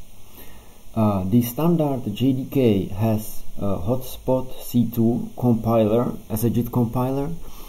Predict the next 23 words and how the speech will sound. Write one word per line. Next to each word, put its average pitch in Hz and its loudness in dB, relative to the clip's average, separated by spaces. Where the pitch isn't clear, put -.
and 123 6
the 113 4
difficulty 135 2
about 110 6
this - 4
C - 6
two 131 4
compiler 117 4
is 107 0
that 117 4
it 113 -2
is 113 2
written 117 4
in 101 2
C 117 -2
plus - 0
plus - -2
and 113 0
it 110 -2
is 117 0
not 127 2
really 127 4
flexible. 107 -2